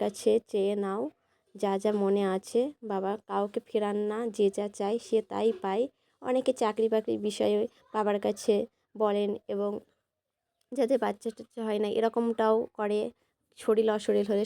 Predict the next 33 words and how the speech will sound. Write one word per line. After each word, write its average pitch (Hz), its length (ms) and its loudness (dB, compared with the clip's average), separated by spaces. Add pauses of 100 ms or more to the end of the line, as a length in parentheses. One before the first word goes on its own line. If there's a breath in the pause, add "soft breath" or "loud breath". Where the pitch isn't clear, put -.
সব 202 160 -2
কিছু। 202 160 -2 (100)
আর 220 120 4
এই 220 100 8
যে 233 120 4
তোমাদের 226 320 2
গাছটা 202 300 0 (100)
দেখাচ্ছি, 214 460 -4 (640 loud breath)
তো - 60 -6 (100)
এই 220 60 6 (100)
গাছটা 202 280 2 (120)
দেখো, 196 180 -2 (120)
এই 214 140 0
গাছটা 202 340 -2
হলো 214 200 0
একটা - 140 -4 (100)
বেল 220 180 6 (140)
গাছ। 190 160 0 (440 soft breath)
এই 202 120 2 (100)
গাছে 202 300 2 (160)
যে 226 180 10
যা 240 80 8 (140)
ভাড়া 214 260 4
বেঁধে 220 220 6 (100)
রাখে 208 300 0 (400)
সে 226 100 0 (140)
তাই 208 180 2 (160)
পায়। 175 220 -2 (560)
খুব 254 140 2 (140)
জাগ্রত 208 480 4 (140)
এই 196 140 -2
গাছটা, 190 360 -4 (120)
ঠিক 240 140 -2